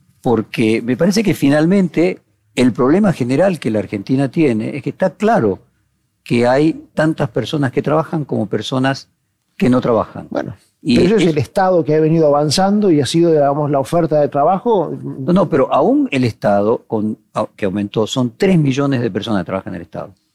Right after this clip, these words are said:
Speaker 1: Tres millones
Speaker 2: Sí, bueno.
Speaker 1: sobre diecisiete. Pero después te quedan, además de eso, o sea, tres dentro de los
Speaker 2: Pero,
Speaker 1: diecisiete.
Speaker 2: pero vos tenés, digamos, eh, eh, visto en números generales, sí, pero vos tenés provincias,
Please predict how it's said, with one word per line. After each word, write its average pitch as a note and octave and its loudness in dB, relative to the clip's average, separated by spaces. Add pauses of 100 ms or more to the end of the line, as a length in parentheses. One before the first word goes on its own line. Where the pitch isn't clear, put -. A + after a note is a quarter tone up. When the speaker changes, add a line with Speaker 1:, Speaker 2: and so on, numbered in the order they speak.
(1300)
Speaker 1:
Tres E3 0
millones F3 2
Speaker 2:
Sí, - -14
bueno. C3 -4
Speaker 1:
sobre D3 2
diecisiete. A2 -2 (1080)
Pero A2+ 2
después G3+ 0
te G3+ -2
quedan, F#3 0 (560)
además A#2+ 2
de F#3+ 2
eso, - -2
o B2+ -10
sea, G#2+ -6
tres F#3+ 0
dentro D#3+ 2
de G3+ 0
los G2 0
Speaker 2:
Pero, - 0
Speaker 1:
diecisiete. F#2 -10
Speaker 2:
pero F#3 0
vos E3 0
tenés, D#3+ -2 (260)
digamos, D3+ 0 (120)
eh, C#3+ -2
eh, - -8
visto E3+ 0
en E3 4
números F3 2
generales, D#3 0
sí, F3+ 0
pero C#3+ 2
vos G#3+ 0
tenés G#3+ 0
provincias, C#3 0